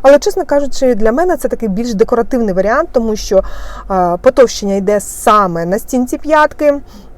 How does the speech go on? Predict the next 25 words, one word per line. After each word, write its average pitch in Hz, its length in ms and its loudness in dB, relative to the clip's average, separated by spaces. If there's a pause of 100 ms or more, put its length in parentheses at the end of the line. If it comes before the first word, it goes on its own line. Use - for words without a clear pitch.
(500)
І 247 60 -2
мені 214 180 0
навіть 190 260 0
писали 202 360 0
в - 20 0
коментарях, 208 580 -2
протирається 214 800 -2
якраз 190 340 -2
там, 196 260 -4
де 208 80 -2
ми 214 120 -4
стаємо, 247 480 0
цей 180 300 -4 (140)
низ, 202 260 -8
низ 240 220 2
п'яточки. - 560 -6
Да? 190 180 0 (360)
Тобто, 196 220 -6
коли 226 260 4
ми 196 120 -2
пров'язуємо 185 640 -2
висоту 196 360 -6
п'яточки, 240 480 -2
стіночку 330 420 -2
п'ятки, 269 400 -4